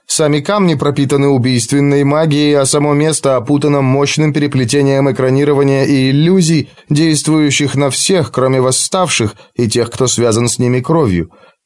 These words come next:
Кригер вряд ли позволит нам приблизиться и обезглавить себя. Думаю, сейчас он явно готовит нам весьма холодный приём".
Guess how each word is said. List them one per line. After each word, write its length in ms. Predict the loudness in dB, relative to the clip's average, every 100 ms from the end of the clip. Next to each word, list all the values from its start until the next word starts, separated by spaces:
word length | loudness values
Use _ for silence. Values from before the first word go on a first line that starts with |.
| _
Кригер 360 | 0 2 2
вряд 260 | 0 0 0
ли 80 | -2
позволит 480 | 0 0 0 0 0
нам 200 | -2 0
приблизиться 540 | 0 0 0 0 0
и 100 | 2
обезглавить 680 | 2 0 0 0 0 0 0
себя. 360 | 0 0 -2 -8 -20 _ _
Думаю, 400 | 2 2 2 2
сейчас 440 | 2 0 2 2
он 120 | 2 2
явно 320 | 2 0 0
готовит 380 | 0 0 0 0
нам 180 | 0
весьма 400 | 2 0 0 -2
холодный 540 | -2 0 0 0 0 -2
приём". 560 | 0 0 0 0 -6